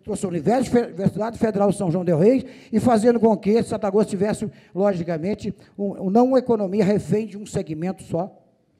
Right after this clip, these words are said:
Como trouxemos, tá aí a Justiça Federal, que nós lutamos com força, eu fui presidente da Câmara na época, pra trazer a Justiça Federal, e teve prefeito que falou, que falou, doutor Rodrigo, não vou trazer não, porque senão vai me prender.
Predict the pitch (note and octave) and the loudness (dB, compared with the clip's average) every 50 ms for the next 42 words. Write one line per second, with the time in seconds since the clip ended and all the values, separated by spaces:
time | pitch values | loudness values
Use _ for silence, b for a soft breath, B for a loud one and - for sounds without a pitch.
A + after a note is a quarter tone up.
0 | _ _ _ _ _ _ _ _ _ _ _ _ _ _ _ _ _ _ _ _ | _ _ _ _ _ _ _ _ _ _ _ _ _ _ _ _ _ _ _ _
1 | _ _ _ _ _ _ _ _ _ _ _ _ _ _ - E4 F4 - F4+ - | _ _ _ _ _ _ _ _ _ _ _ _ _ _ -4 -4 0 2 0 2
2 | - B3 C4 F4 F#4+ D#4+ - - B B B B B - - B3 A#3+ C#4 D4 C#4+ | 4 4 4 4 2 0 -2 -4 B B B B B -8 -4 -2 0 0 2 2
3 | A#3+ G3+ A#3+ G#3+ - B3 C4+ A3+ - B3 A#3 A#3 G3 F#3+ F3+ A3 B3+ C4 - B3 | 2 2 0 -2 -2 -2 0 0 2 2 2 0 0 -2 -2 0 0 0 0 0
4 | B3 C4 B3+ A3+ G#3+ B3+ A3+ - - B3 C4 C#4+ B3+ - - C4 G#3+ D#3+ - - | 0 0 -2 -2 0 -2 -4 -2 0 0 0 0 -2 -2 -2 -2 -2 -2 0 2
5 | A3 C4 C#4+ C4+ - - G#3 E3+ - A3 - G#3 G3 E3 G3+ G#3 F#3+ F#3 D#3 - | 6 6 6 6 4 2 -2 -2 -2 -2 -2 -2 -2 -2 -4 -4 -4 -6 -6 -4
6 | - G3+ F#3+ F#3+ F3+ E3+ G3 B3 - - B B B B B - D4 C#4+ - D4 | -4 -2 -2 -2 -2 -2 -4 -4 -6 -8 B B B B B -8 -8 -6 -2 0
7 | C4+ A3+ A3 C4 B3+ A3+ A3+ - - A#3+ A3 F#3+ F#3+ G3+ G#3+ F3+ F3+ F3 G3 A3 | 2 4 4 4 4 4 2 -2 -4 -2 0 2 2 4 2 2 2 0 0 2
8 | B3+ A3+ - B B B B A#3+ - - C4+ B3 A#3+ - - A#3 F#3+ - A#3+ C4 | 0 0 0 B B B B -8 -2 0 0 0 2 0 2 2 2 4 6 4
9 | C4 C4 - B3 A3+ A3+ A#3 A3+ G#3 - A3 - A#3 G#3+ F#3 G#3 B3 B3+ A3+ G#3 | 4 4 4 2 4 6 4 4 2 0 0 0 2 2 6 6 6 6 6 4
10 | G3+ - G#3 E3+ F#3+ E3+ E3 E3 D3+ b b b b b A3 B3+ A#3+ A#3+ A#3+ A#3 | 0 4 4 4 4 4 0 -6 -10 b b b b b 2 2 2 4 2 0
11 | G#3+ F#3+ F#3 G3+ F#3 F3 F#3+ G#3 G3 G#3 F3+ - A3 G#3 A3 A#3 A#3+ A3+ - A#3+ | 0 0 0 -2 -2 -2 -2 -2 -2 -4 -6 -6 -6 -8 -8 -8 -6 -2 -2 0
12 | G#3+ F3 C#3+ C3 E3 D#3+ - | 0 0 -4 -6 -6 -8 -8